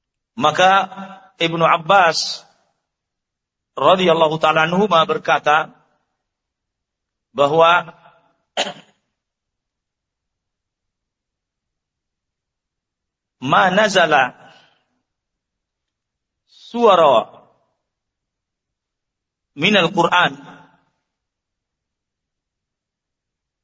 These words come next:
allati ashaqqa alaihi salatu wassalam ala nabiyina alaihi salatu wassalam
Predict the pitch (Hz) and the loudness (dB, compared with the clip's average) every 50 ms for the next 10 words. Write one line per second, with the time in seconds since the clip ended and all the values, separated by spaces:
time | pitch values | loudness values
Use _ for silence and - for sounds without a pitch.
0 | _ _ _ _ _ _ _ 135 156 170 170 202 220 220 220 220 196 185 165 151 | _ _ _ _ _ _ _ -4 -2 0 2 2 0 0 0 -2 -2 -2 -2 -4
1 | 151 - _ 170 156 156 - - 240 247 247 - 240 240 190 170 151 143 135 - | -6 -8 _ -2 -2 -2 0 -2 -2 -2 -4 -10 -4 0 2 2 4 2 2 2
2 | 147 165 180 208 214 190 165 160 156 139 135 - - - - - _ _ _ _ | 0 0 2 0 0 0 -2 -2 -4 -4 -8 -10 -14 -18 -20 -20 _ _ _ _
3 | _ _ _ _ _ _ _ _ _ _ _ _ _ _ _ _ - - - - | _ _ _ _ _ _ _ _ _ _ _ _ _ _ _ _ -8 -4 -2 0
4 | 156 160 151 143 147 143 139 - - - 147 160 165 156 135 143 143 - _ _ | 2 2 0 0 -2 -2 -2 -2 0 0 0 2 0 0 0 -4 -8 -16 _ _
5 | _ _ _ _ _ _ _ _ _ _ _ _ _ _ _ _ _ _ _ _ | _ _ _ _ _ _ _ _ _ _ _ _ _ _ _ _ _ _ _ _
6 | _ _ _ _ _ _ _ _ _ _ _ _ - 117 131 139 139 139 139 139 | _ _ _ _ _ _ _ _ _ _ _ _ -4 0 0 0 0 0 -2 -2
7 | 180 185 165 147 139 139 143 151 139 139 - 147 143 139 131 139 135 127 - - | -2 -2 0 0 0 2 2 0 -2 -2 -2 -2 -2 -2 -2 -2 -4 -2 -2 -2
8 | - 151 156 147 139 135 - - | -2 0 0 0 0 -2 -4 -12